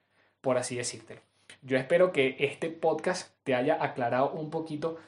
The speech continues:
la, la pregunta, porque la verdad es que hay, no hay una respuesta única. Mm, te puedo decir que hay personas que ganan mucho dinero en cripto, hay personas que ganan muy poco dinero en cripto y hay personas que pierden mucho dinero en cripto.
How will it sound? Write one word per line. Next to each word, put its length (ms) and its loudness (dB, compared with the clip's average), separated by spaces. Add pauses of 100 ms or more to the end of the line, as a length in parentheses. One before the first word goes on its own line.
(260)
la, 380 2
la 300 -2
pregunta, 440 0
porque 340 -2
la 180 2
verdad 200 4
es 60 -8
que 120 2
hay, 120 2
no 160 -4
hay 100 0
una 200 2
respuesta 520 -4
única. 500 -4 (280)
Mm, 360 -4
te 140 -4
puedo 140 0
decir 240 -2
que 80 0
hay 100 4
personas 420 -4
que 120 -6
ganan 260 -6
mucho 300 -4
dinero 260 -2
en 80 -4
cripto, 440 -4 (320)
hay 100 -8
personas 360 -6
que 100 -8
ganan 320 -4 (280)
muy 440 0
poco 420 2
dinero 240 0
en 60 -4
cripto 300 -4
y 80 0
hay 80 0
personas 360 -8
que 140 -8
pierden 640 -2
mucho 380 -2
dinero 300 -2
en 60 -6
cripto. 420 -8